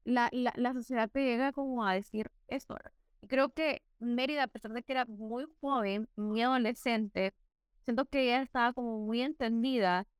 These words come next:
en que no era el tiempo para, para poder casarse o, o hacer esto. No, eh, de hecho, era muy madura en el sentido que no, no,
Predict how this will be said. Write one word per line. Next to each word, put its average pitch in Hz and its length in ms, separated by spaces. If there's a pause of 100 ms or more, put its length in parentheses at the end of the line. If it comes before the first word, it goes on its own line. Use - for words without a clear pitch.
(120)
en 247 160
que 254 120
no 226 200
era 240 140
el 247 60
tiempo 240 920 (120)
para, 196 500
para 202 280
poder 208 720 (1000)
casarse 220 920
o, 196 200
o - 140
hacer 233 220
esto. 240 380
No, 208 280 (120)
eh, - 200
de 226 140
hecho, 254 200
era 269 200
muy 262 160
madura 254 320
en 254 60
el 233 80
sentido 233 200
que 277 100
no, 247 280 (260)
no, 233 160